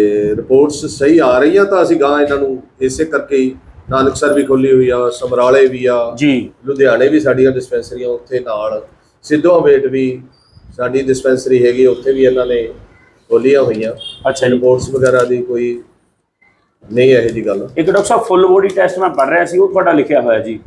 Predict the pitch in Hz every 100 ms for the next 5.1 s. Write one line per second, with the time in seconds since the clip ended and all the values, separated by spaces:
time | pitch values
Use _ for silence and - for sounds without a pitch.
0 | - - - 165 190 220 208 202 208 190
1 | 175 156 - 135 135 - 151 143 123 117
2 | 113 113 _ - _ 170 175 175 185 196
3 | 175 170 170 185 185 170 180 180 143 143
4 | 135 107 101 92 82 - _ 151 147 113